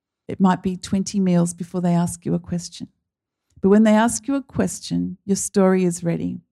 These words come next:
that the grace and the love of God have filled you and transformed your life. And you can testify. We're called to be witnesses and to testify, and we testify from our own personal experience. We know the scriptures and we know what they say,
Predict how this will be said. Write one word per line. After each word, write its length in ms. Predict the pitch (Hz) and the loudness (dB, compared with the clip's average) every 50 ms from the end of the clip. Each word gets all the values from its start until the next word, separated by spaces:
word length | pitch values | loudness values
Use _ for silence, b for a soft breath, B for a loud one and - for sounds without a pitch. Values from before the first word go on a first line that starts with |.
| _ _ _ _ _ _ _ _ - | _ _ _ _ _ _ _ _ -2
that 120 | 214 - | 0 2
the 80 | 208 196 | 0 0
grace 440 | - - 196 196 196 202 202 - | 2 4 4 4 4 2 2 0
and 120 | 226 214 202 | 2 2 2
the 60 | 190 | 2
love 180 | 185 180 180 190 | 2 0 0 0
of 160 | 180 - - | -4 -4 -4
God 340 | - 180 170 170 170 175 175 | -4 -2 0 0 0 0 -2
have 200 | 196 175 175 _ | -4 -4 -6 _
filled 320 | - 190 185 180 175 - | -2 -2 -2 -2 -2 -4
you 80 | 185 170 | -2 0
and 120 | 170 170 | 0 0
transformed 640 | 170 - 185 170 - - - - - 180 175 170 | 0 -2 -4 -4 -4 -6 -8 -6 -2 -2 -2 0
your 100 | 175 180 | -2 -4
life. 500 | 180 180 190 - - - - - - - _ _ _ _ _ _ _ - | -4 -4 -6 -6 -6 -6 -8 -10 -20 -20 _ _ _ _ _ _ _ 4
And 160 | 196 208 214 | 6 6 6
you 80 | 220 220 | 6 4
can 200 | 208 254 233 220 | -2 -4 -4 -4
testify. 1000 | - - - - 262 247 247 - - - 233 - - - 185 170 165 160 165 - - - _ _ _ _ _ _ _ _ _ - | -6 -8 -8 -4 -4 -4 -4 -6 -4 -4 -4 -4 0 0 0 0 0 -4 -6 -10 -14 -20 _ _ _ _ _ _ _ _ _ -4
We're 140 | - 233 220 | 0 0 0
called 260 | 214 - 262 240 - | 2 2 2 2 2
to 100 | - 240 | 0 -4
be 120 | 202 220 202 | -2 -2 0
witnesses 640 | 185 220 226 - 226 220 202 - - 185 165 170 185 | 0 -2 -2 0 -2 -2 -2 -2 -4 -4 -4 -2 -4
and 100 | 180 170 | -6 -4
to 100 | - 202 | -6 -8
testify, 720 | - - - 220 208 208 - - 214 196 - - 180 175 175 | -8 -4 -4 -4 -2 -4 -4 -4 -4 -4 -2 -2 0 0 0
and 80 | 175 | 0
we 80 | 180 175 | -2 -4
testify 600 | - - 247 220 214 - - 214 - 208 185 180 | -4 -4 -6 -6 -6 -6 -8 -6 -2 0 -2 -2
from 200 | - - 185 185 | -2 -4 -4 -4
our 180 | 180 180 180 185 | -2 -2 -2 -2
own 100 | 190 190 | -4 -4
personal 420 | - - 226 214 208 - 247 240 | -4 -2 -2 -2 0 0 0 0
experience. 460 | 233 - - - 233 208 175 170 175 - b b b b b b b | 0 -2 -6 -2 0 0 0 0 -4 -10 b b b b b b b
We 100 | 202 208 | 2 4
know 160 | 208 240 262 | 6 6 6
the 120 | 262 269 269 | 4 2 0
scriptures 500 | - - - 285 262 - - 277 247 - | -4 -4 -6 -6 -6 -4 -6 -6 -2 -2
and 60 | 196 | 0
we 120 | 185 180 | 0 2
know 140 | 185 196 202 | 2 2 2
what 180 | 202 208 - - | 0 -2 -4 -2
they 140 | 208 196 | -2 -2
say, 380 | 190 - - 196 180 180 180 - | -2 -4 -4 -4 -4 -4 -6 -8